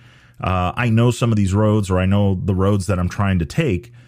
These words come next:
uh, but not gonna leave it to chance and just say, "Okay, here's the G P S route, and we're gonna go run this in a few months." Um, so for me, uh, I've got the, I've got the route pretty much set. Um, and then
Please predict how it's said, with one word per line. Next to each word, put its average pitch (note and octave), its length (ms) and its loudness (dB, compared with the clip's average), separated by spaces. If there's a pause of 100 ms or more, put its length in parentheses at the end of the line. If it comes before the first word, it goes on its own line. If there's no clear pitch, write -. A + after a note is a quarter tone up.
(260)
uh, F2 280 -2
but G2 440 -2
not G2 360 -2
gonna G2 160 -2
leave G2 140 0
it D#2+ 80 -6
to E2 80 -10
chance A2 420 -2
and F2+ 140 0
just F2 200 -6
say, E2+ 300 -4
"Okay, B2+ 260 0
here's A2 200 0
the A2+ 60 -4
G F#2+ 140 -2
P G2 120 -2
S F#2 160 -4
route, F2+ 200 -2
and F2+ 100 -2
we're F2 120 -2
gonna E2+ 140 -4
go F2 100 0
run E2 200 -2
this D#2+ 140 -4
in D#2+ 80 -2
a D2 40 -4
few F2 160 -2
months." - 360 -2 (480)
Um, F2 520 -2
so G2+ 380 -2
for G2 140 -4
me, A2 380 0 (680)
uh, E2+ 400 -2
I've G#2+ 240 -2
got G#2+ 420 -4
the, G2 380 0 (460)
I've F#2+ 140 -4
got C3+ 160 -2
the C#3 60 -2
route A2+ 300 -2
pretty G#2 180 -2
much A2+ 200 -2
set. D2+ 300 -6 (640)
Um, D#2 600 -4
and G2 160 0
then F#2 460 -2